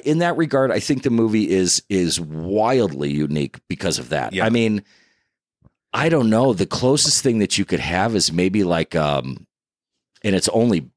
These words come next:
Speaker 1: barely hinted at with, like, Norman Bates and Psycho. Um,
Speaker 2: Yeah.
Speaker 1: and, and I, and who knows what's going on there, but, uh, no, but I think it's, it's treated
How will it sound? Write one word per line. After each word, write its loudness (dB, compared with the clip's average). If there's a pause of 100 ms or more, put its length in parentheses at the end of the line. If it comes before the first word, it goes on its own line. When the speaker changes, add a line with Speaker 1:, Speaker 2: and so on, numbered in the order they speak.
(120)
Speaker 1:
barely 0
hinted -2
at -2
with, -2
like, -2 (180)
Norman 0
Bates 0
and -6
Psycho. 0 (540)
Um, 0 (180)
Speaker 2:
Yeah. 0
Speaker 1:
and, -4
and 2
I, 0
and 0
who 0
knows 2
what's 0
going -2
on -8
there, -18
but, -2 (460)
uh, 0 (340)
no, 0
but 0
I 2
think 0
it's, -2
it's 0
treated -2